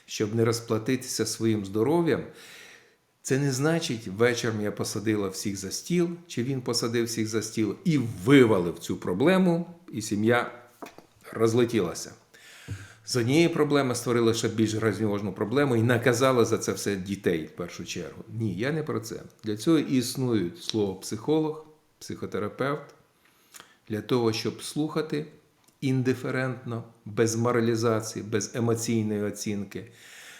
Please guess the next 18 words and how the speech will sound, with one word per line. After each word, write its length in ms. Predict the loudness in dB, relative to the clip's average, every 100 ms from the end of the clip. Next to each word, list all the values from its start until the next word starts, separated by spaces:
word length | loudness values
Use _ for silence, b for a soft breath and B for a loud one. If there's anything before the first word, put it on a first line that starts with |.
| B
включатися, 1300 | -18 -8 -2 2 2 2 2 2 2 -2 -4 -4 -4 -6
не 280 | -2 2 4
даючи 480 | 4 4 2 0
прямих 640 | -4 -2 0 0 -2 -4 -4
порад, 460 | 0 2 2 0 -6
а 80 | -6
просто 420 | -2 -2 -2 -4
віддзеркалюючи 960 | -4 -2 -2 -2 -2 -2 -2 -2 -6
проблему 420 | -6 -6 -4 -4 -6
пацієнта, 480 | -6 -6 -6 -2 4
але 380 | 6 6 0 -2
разом 460 | -2 0 0 -4 -6
з 120 | -4
ним 300 | -4 -4 -6 B B B B B -10
вийти 640 | -4 -2 6 8 8 4 -4
з 140 | -4
цієї 540 | -4 -2 2 0 -2 -6
капсули 640 | -2 -2 -2 -8 -8 -10